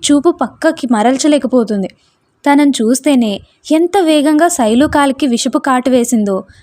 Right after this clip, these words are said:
అంతకంటే వేగంగా విషం వేసిన తన విషపు నాలుకతోనే తన బాడీకి ఎక్కిన విషాన్ని అంతా వెనక్కి పీల్చేస్తుంది ఆ పాము.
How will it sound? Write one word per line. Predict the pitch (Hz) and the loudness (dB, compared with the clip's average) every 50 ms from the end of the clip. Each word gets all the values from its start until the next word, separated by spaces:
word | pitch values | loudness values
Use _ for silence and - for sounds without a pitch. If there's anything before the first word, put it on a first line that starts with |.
| - - - | -14 -6 -2
అంతకంటే | 240 254 254 - 349 349 339 330 311 294 262 330 311 | 0 0 2 2 0 0 0 0 0 0 0 0 0
వేగంగా | 269 269 262 247 247 277 262 262 302 | 2 2 2 2 2 2 4 2 2
విషం | 262 208 214 208 - 277 277 | 0 0 -4 -2 0 0 2
వేసిన | 285 294 285 262 277 277 | 2 2 2 2 2 0
తన | 285 285 262 247 226 | 2 2 0 0 0
విషపు | 226 - 202 202 - - 247 - 269 262 269 - - - - _ - - | -2 -6 -8 -6 -4 -4 0 0 0 0 0 -2 -10 -20 -20 _ -4 -2
నాలుకతోనే | 285 311 330 339 320 320 330 - 294 269 254 277 330 | 0 2 2 2 0 0 0 0 2 2 2 2 0
తన | 330 320 277 240 | 0 0 0 0
బాడీకి | 226 196 208 196 196 202 214 254 269 262 - 240 240 - 240 220 214 - - _ _ _ _ - | 0 -2 -2 -4 -2 -2 0 2 2 2 0 -4 -6 -6 -4 -4 -4 -6 -8 _ _ _ _ -2
ఎక్కిన | 294 311 320 - 339 359 | -2 0 0 0 0 0
విషాన్ని | 339 254 208 202 - - 277 285 294 311 294 294 _ | 0 0 -2 -4 -2 0 0 2 2 0 -2 -4 _
అంతా | 226 240 226 240 - 320 359 | -4 -2 -2 0 2 2 2
వెనక్కి | 359 277 240 226 262 262 - 277 | 2 2 2 2 0 0 -2 0
పీల్చేస్తుంది | 269 277 262 247 - 254 247 247 - 214 202 214 294 | 2 2 2 2 2 0 -2 -2 -4 -4 -2 0 0
ఆ | 302 | 0
పాము. | 302 254 214 202 196 190 | 0 -2 -4 -4 -6 -8